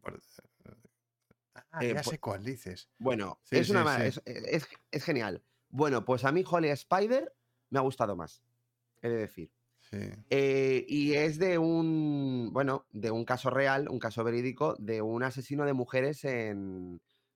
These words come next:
Speaker 2: creo que era en Siri-, en Teherán, ¿vale? En Masad.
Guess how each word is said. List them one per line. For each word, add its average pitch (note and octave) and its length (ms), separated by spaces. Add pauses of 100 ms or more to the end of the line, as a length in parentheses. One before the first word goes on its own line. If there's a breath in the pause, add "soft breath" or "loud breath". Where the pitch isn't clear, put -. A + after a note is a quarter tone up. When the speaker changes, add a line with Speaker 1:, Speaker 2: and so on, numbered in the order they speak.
(220)
Speaker 2:
creo A#2+ 220
que A#2 220
era A2 200
en G#2 200
Siri-, G3 680
en B2 220
Teherán, C#3+ 480 (760)
¿vale? C3+ 480
En A#2+ 120
Masad. A#2+ 400